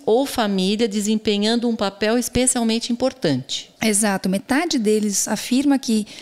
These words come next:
Speaker 2: posta sobre si mesmo e quarenta e quatro por cento deles fala que posta sobre a família. Então, um número alto, né, de adolescentes que
Speaker 1: Sim.
Speaker 2: fala sobre si mesmo ou sobre a família, tá?
Speaker 1: Sim.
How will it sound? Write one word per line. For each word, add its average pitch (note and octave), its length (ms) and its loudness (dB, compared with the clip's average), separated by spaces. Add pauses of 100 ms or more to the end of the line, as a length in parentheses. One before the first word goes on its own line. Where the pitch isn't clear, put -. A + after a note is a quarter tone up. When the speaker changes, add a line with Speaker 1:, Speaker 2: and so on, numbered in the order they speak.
(300)
Speaker 2:
posta G#3+ 340 2
sobre G3+ 280 0
si G#3+ 160 2
mesmo G#3+ 380 2
e C4 60 4
quarenta B3+ 400 0
e E4 40 0
quatro B3 320 -2
por A3+ 140 -4
cento A3 320 0
deles A3 260 0
fala A3+ 220 0
que A#3 100 -10
posta A3 280 0
sobre A3+ 200 0
a A#3 40 0
família. C4+ 360 2
Então, G3+ 160 2
um - 20 4
número G3+ 280 4
alto, A3 320 0
né, F#3+ 120 0
de F#3 80 -4
adolescentes F#3+ 560 -2
que - 120 0
Speaker 1:
Sim. D#3 100 0
Speaker 2:
fala G3+ 240 2
sobre G#3+ 280 2
si G#3 140 0
mesmo G#3 260 2
ou A3+ 40 2
sobre A#3+ 220 0
a - 20 0
família, G3 480 0 (280)
tá? G3 140 0
Speaker 1:
Sim. D#3 200 2